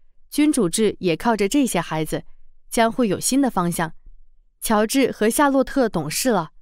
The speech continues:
与九十五岁女王拍新照，少了菲利普亲王照就温馨。凯特王妃从不以自我为中心，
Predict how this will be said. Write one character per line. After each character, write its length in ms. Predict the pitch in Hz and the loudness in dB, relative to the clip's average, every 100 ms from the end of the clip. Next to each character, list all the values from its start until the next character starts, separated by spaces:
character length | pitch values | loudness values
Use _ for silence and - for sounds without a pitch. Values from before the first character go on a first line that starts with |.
| - - - | -20 -20 -4
与 160 | 247 277 | 0 2
九 220 | 254 202 | 2 0
十 140 | 262 | 0
五 120 | 269 | 0
岁 220 | 208 262 240 | 0 0 2
女 120 | 190 | 2
王 220 | 165 170 | 0 0
拍 180 | 190 247 | 0 -2
新 240 | - 269 | 0 0
照， 240 | 269 240 - - - - | 2 0 -2 -14 -20 -14
少 280 | - 220 202 | -2 2 2
了 120 | 220 | 2
菲 200 | 277 277 | 2 2
利 100 | 277 | 2
普 160 | - | 0
亲 240 | 165 254 262 | -2 0 0
王 180 | 202 202 | 0 0
照 240 | 240 190 | 0 0
就 280 | - 233 202 | -2 -2 0
温 180 | 208 214 | 0 0
馨。 320 | - 220 220 - - _ - | -2 -2 -4 -14 -20 _ -14
凯 220 | - 226 | -2 0
特 160 | 220 277 | 2 4
王 220 | 220 220 | 4 2
妃 260 | 220 269 254 | 2 0 0
从 260 | - 208 | -2 -2
不 140 | 214 254 | 0 0
以 140 | 160 | 0
自 160 | - 240 | -2 -2
我 160 | 165 | 0
为 120 | 160 | -2
中 240 | 170 208 220 | -2 -2 -2
心， 280 | - 233 | -2 -4